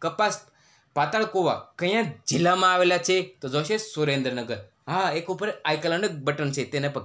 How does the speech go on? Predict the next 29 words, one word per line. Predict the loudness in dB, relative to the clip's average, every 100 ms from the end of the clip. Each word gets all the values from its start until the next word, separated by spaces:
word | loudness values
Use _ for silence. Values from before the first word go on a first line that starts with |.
| -6
ક્લિક | -4 -4 -2
કરશો | -4 -4
એટલે | -4 -4
અમારા | -4 -6 -8 -8
ગુજરાતના | -2 -2 -2 -6 -8 -12 -20 _
જી | -8 -2
પી | -2
એસ | 0
સીના | 0 0
લગતા | -2 -6 -6 -4 2
દરેક | 2 2 0
વીડિયો | -2 -2
તમને | -2 -2 -4
એક | -6 -4
મળી | -2 -2 -2
જશે. | -6 -8 -10 -14 _ _ _ _ _ _ _ _ _ _ _ -2
પાંચ | -2 -2 -6
નંબર, | -4 -6 -8 _ _ -20 -20 -6 -2
નળ | 0 0
સરોવરના | 2 2 2 0 -2 -2
વિસ્તાર | -4 0 0 0 -6 -16 _ _ -8
કયા | -2 0 -2 -2
જિલ્લામાં | 2 4 4 4
આવેલા | 6 4 2 2
છે? | 2 0 _ -2
તો | -2
સુરેન્દ્રનગર | 0 2 2 2 0 0 0 0 -2
અને | 0 0 0 -4 -10 -4
અમદાવાદ. | 0 2 2 4 2 0